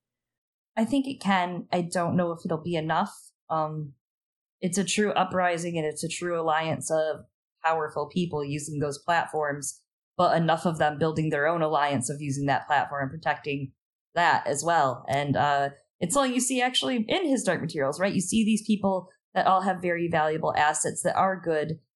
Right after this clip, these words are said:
and want to do good get together. You see the Egyptians with their boat skills, right? They're, in general, their water skills. They know the water. Uh, you learn this in some of the outer texts, but Egyptians really know the water. They know anything that's happening with the water. They,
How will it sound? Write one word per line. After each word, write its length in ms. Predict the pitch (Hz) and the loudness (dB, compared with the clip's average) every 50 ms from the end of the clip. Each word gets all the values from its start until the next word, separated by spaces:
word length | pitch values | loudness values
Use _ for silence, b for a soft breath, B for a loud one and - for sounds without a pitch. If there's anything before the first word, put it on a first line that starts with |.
| _ - | _ -4
and 140 | 165 165 156 | -2 0 2
want 240 | 180 175 151 - - | 2 0 0 0 -2
to 80 | 170 | -6
do 200 | 170 165 170 170 170 | -4 -2 -2 -2 -2
good 380 | - 156 143 139 139 139 - - | 0 0 0 0 0 -2 -6 -6
get 200 | - 170 - - | -4 -4 -4 -4
together. 280 | - 175 165 147 139 143 | -4 -2 -2 0 0 0
You 140 | 143 127 135 | -2 -2 -2
see 180 | - - 175 | -4 -4 -2
the 80 | 165 160 | -2 -2
Egyptians 560 | 156 160 151 135 - - - 156 143 139 139 139 | -2 -2 -2 -4 -2 -2 -4 -2 -2 -4 -4 -4
with 200 | 139 139 139 - | -4 -4 -4 -4
their 240 | 147 143 - - _ _ _ _ _ _ _ | -6 -6 -6 -10 _ _ _ _ _ _ _
boat 220 | - 156 156 135 135 | 0 0 0 0 -2
skills, 500 | - - 160 139 127 117 120 135 - - | -4 -2 0 0 0 0 -2 -2 -2 0
right? 260 | 139 131 139 139 - - | 0 2 0 0 -2 0
They're, 300 | 147 143 143 139 135 B B B B - | 0 0 0 -2 -4 B B B B -2
in 140 | 165 170 | 0 2
general, 340 | 165 175 170 185 180 156 147 | 2 4 2 2 2 0 0
their 180 | 151 156 151 147 | 0 0 -2 0
water 280 | 156 156 165 170 - | 2 2 2 2 0
skills. 340 | - - - 156 143 151 - - | -2 -2 -2 -2 -2 -2 -2 -2
They 160 | 151 156 160 | -2 -2 0
know 260 | 160 160 160 170 170 | 0 2 0 2 0
the 100 | 165 160 | -2 -2
water. 420 | 156 151 135 131 135 147 139 131 | -2 -2 -2 0 0 2 2 2
Uh, 100 | 127 139 143 | 2 2 0
you 180 | 139 139 - - | -2 -4 -8 -8
learn 200 | 165 165 160 156 | -6 -6 -4 -2
this 180 | 151 156 - | -2 -2 -2
in 80 | - 165 | -4 -4
some 180 | - 170 160 160 | -2 -2 -2 -2
of 80 | 147 | 0
the 100 | 160 - | 0 2
outer 280 | 156 165 175 170 165 160 | 2 2 2 2 -2 -2
texts, 420 | - 151 147 151 - - - - - | 0 0 0 0 0 -2 -8 -6 0
but 280 | 170 160 156 147 - - - _ _ _ _ _ - | 2 2 2 2 0 -4 -10 _ _ _ _ _ -4
Egyptians 880 | 170 165 - 175 165 170 - - 180 175 165 160 160 156 143 - - - - 160 143 | -2 0 2 2 0 0 0 0 0 0 0 0 -2 -2 -2 -4 -4 -4 -8 -8 -4
really 320 | 143 170 180 180 170 170 170 | -2 0 0 2 2 2 4
know 220 | 160 151 139 131 | 4 2 2 2
the 100 | 110 143 | 2 2
water. 320 | 139 139 135 131 127 135 139 | 2 2 2 2 2 2 0
They 160 | 156 156 160 | 0 0 0
know 220 | 160 165 160 156 | 0 0 0 0
anything 500 | - - 151 160 165 156 143 - 147 147 | 0 0 0 -2 -2 -4 -6 -6 -4 -2
that's 180 | 131 - - - | -2 -2 -2 0
happening 380 | 151 143 135 - 139 135 135 | 0 0 0 0 0 -2 -2
with 140 | 131 127 - | -2 -4 -6
the 80 | - 135 | -6 -4
water. 320 | 131 123 123 123 127 123 | -2 0 0 0 -2 -2
They, 380 | 135 143 147 143 139 135 139 | -2 -2 -2 -2 -2 -4 -6